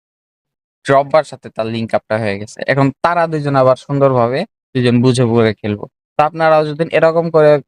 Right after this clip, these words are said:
খেলতে পারেন, খেলবেন। আহ, আমার কাছে ভালোই লাগছে, কারণ এই, উম, ইটা করলে অনেক ক্ষেত্রেই ভালো। যেমন ধরেন মাঝে মাঝে আমরা লিংক আপটা ছাড়া যদি খেলি, তাহলে দেখবেন মাঝে মাঝে বল আমরা থ্রু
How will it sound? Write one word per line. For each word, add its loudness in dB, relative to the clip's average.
খেলতে 2
পারেন, -2
খেলবেন। 0
আহ, 0
আমার -2
কাছে 0
ভালোই 2
লাগছে, -2
কারণ 0
এই, 0
উম, 2
ইটা 0
করলে 0
অনেক 0
ক্ষেত্রেই -2
ভালো। 2
যেমন 0
ধরেন 2
মাঝে 0
মাঝে 2
আমরা 0
লিংক 0
আপটা -4
ছাড়া -2
যদি -10
খেলি, -2
তাহলে 2
দেখবেন 0
মাঝে 0
মাঝে 0
বল 0
আমরা 0
থ্রু -6